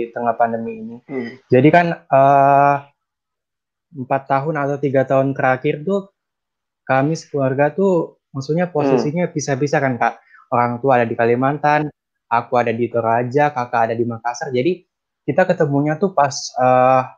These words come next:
Speaker 1: ada waktu aja. Dan kalau, eh, misalnya pas hari Natal pun itu belum tentu ketemu. Dan puji Tuhannya, eh, karena kebetulan juga tahun ini ada wisuda abang di sini, jadi, eh, orang tua juga ngumpul di sini, sekalian kita bisa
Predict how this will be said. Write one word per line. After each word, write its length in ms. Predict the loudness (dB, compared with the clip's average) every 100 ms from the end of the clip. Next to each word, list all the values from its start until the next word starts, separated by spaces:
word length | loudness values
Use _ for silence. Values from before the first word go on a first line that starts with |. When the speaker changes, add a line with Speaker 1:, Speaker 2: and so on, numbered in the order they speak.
| _
Speaker 1:
ada 160 | 2 4
waktu 200 | 2 0 -2
aja. 200 | 0 -2 -2 _ _ _ -2
Dan 180 | 0 2
kalau, 180 | 0 0 -6 _
eh, 120 | -2 0
misalnya 420 | 0 -2 -2 -2 -4
pas 120 | -4
hari 140 | -4 -2
Natal 320 | -2 -2 -2 -2
pun 160 | -4
itu 140 | -4 -4
belum 240 | -2 -2 -4
tentu 260 | -8 -8 -10
ketemu. 420 | -6 -4 -4 -8 _ _ _ _ _ _
Dan 320 | -2 0 2
puji 180 | 4 4 4
Tuhannya, 500 | 2 2 2 0 0 -2 -8 _ _ _
eh, 220 | 0 2 0
karena 240 | -4 -4 -4
kebetulan 420 | -4 -6 -2 -2 -2
juga 260 | 0 0 0
tahun 240 | 0 0 0
ini 260 | -4 -4 -6 -10 _ _
ada 180 | -2 0 0
wisuda 360 | -2 -4 -2 -2
abang 320 | 0 0 0
di 60 | -4
sini, 400 | -6 -6 -4 -2
jadi, 320 | 0 0 0 -2 -6
eh, 380 | _ _ 0 2
orang 240 | 0 -2 0
tua 160 | 0
juga 160 | 2 2
ngumpul 260 | 0 -2 -4
di 60 | -4
sini, 220 | -6 -6 -8
sekalian 400 | -2 0 0 -4
kita 320 | -8 0 2 2
bisa 220 | -2 -2